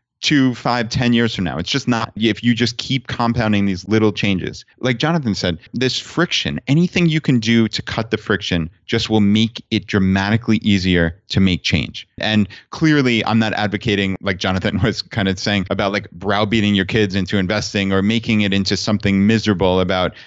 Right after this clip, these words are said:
you must pursue financial independence. It's nothing like that. It's just the difference between some twenty-three-year-old college graduate investing and not investing could have been,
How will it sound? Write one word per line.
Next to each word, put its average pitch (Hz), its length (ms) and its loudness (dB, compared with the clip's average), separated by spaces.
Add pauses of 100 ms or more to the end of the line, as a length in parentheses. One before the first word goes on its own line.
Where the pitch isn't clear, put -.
(120)
you 101 160 0
must 98 380 0
pursue 104 420 2
financial 98 460 0
independence. 87 560 0
It's - 180 -4
nothing 143 260 -2
like 123 200 -2
that. 67 120 -2
It's 87 120 -2
just - 360 -4
the 113 120 -2
difference 143 460 -2
between 123 580 0 (160)
some 117 380 2
twenty-three-year-old 117 1200 2
college 110 340 0
graduate 110 520 0
investing 110 580 -2
and 104 100 0
not 101 200 0
investing 139 580 -2
could 131 160 0
have 123 160 0
been, 117 380 2